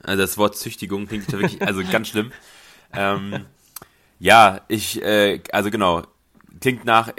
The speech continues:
Speaker 1: erzieherischen Maßnahmen des zwanzigsten Jahrhunderts.
Speaker 2: Okay, also was würdest du denn dann, wir können ja mal einen Fall bilden, was würdest du machen, wenn dein Kind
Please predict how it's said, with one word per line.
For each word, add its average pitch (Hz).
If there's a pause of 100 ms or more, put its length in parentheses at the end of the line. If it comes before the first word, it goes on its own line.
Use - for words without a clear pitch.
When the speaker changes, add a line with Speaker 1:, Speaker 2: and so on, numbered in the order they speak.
(220)
Speaker 1:
erzieherischen 123
Maßnahmen 117
des 104
zwanzigsten 110
Jahrhunderts. 92 (340)
Speaker 2:
Okay, 117 (400)
also 127 (240)
was 131
würdest 143
du 175
denn 135
dann, 110
wir 123
können 123
ja 127
mal 123
einen 113
Fall 127
bilden, 151
was 120
würdest 117
du 113
machen, 127
wenn 117 (640)
dein 104 (420)
Kind 180